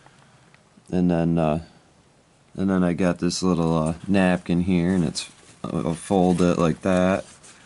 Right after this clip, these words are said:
That way I can use one of the edges, a clean edge, to, uh, to wipe any excess there on my little buddy. So let's see if we can, uh,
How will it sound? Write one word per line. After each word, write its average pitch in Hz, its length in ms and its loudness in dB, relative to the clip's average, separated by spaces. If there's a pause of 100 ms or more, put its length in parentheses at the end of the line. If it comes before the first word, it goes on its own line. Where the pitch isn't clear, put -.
(320)
That 80 160 0
way 80 180 2
I 78 40 -2
can 87 200 -2
use 82 240 0
one 85 160 2
of 76 120 0
the 73 120 -2
edges, 85 680 -2 (880)
a - 40 -20
clean 80 400 -2
edge, 82 520 -4 (960)
to, 80 320 -4
uh, 76 160 -2 (840)
to 95 100 -10
wipe 85 340 -2
any 80 260 -2
excess 76 680 -2
there 85 360 -2 (1400)
on 85 180 -4
my 78 120 -4
little 78 280 -4
buddy. 82 460 0 (1700)
So - 60 -6
let's 95 260 -4
see 101 240 0
if 92 160 -4
we 87 80 -2
can, 90 320 0
uh, 87 220 0